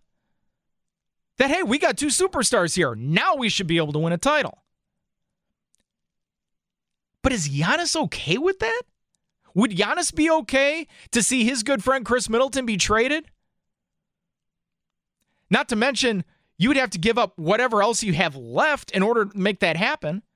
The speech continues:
And God forbid, even if Giannis and Harden work out, Harden's under contract for a couple more years. Giannis could sign for those couple of years, and then he could leave after that. And then the Bucks are left with absolutely nothing. And then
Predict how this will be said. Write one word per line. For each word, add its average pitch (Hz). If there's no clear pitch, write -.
And 240
God 269
forbid, 269
even 294
if 240
Giannis 240
and 208
Harden 233
work 208
out, 311
Harden's 285
under 262
contract 247
for 262
a 202
couple 254
more 233
years. 302
Giannis 277
could 202
sign 294
for 247
those 226
couple 220
of 180
years, 285
and 262
then 285
he 277
could 311
leave 339
after 135
that. -
And 233
then 269
the 233
Bucks 247
are 233
left 220
with 196
absolutely 185
nothing. 156
And 208
then 214